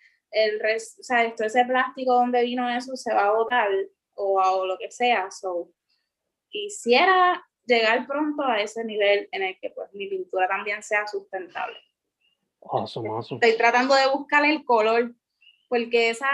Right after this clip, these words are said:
Speaker 1: cuestión de la intensidad del color, pues, estoy viendo, ¿verdad? Este, cómo,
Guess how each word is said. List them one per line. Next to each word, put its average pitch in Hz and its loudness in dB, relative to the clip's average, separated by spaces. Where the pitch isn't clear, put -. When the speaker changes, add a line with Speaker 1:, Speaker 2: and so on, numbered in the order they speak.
Speaker 1:
cuestión 294 -4
de 302 0
la 302 0
intensidad 294 -2
del 294 -2
color, 294 0
pues, 262 -6
estoy 226 0
viendo, 262 -2
¿verdad? 240 2
Este, 226 -8
cómo, 240 0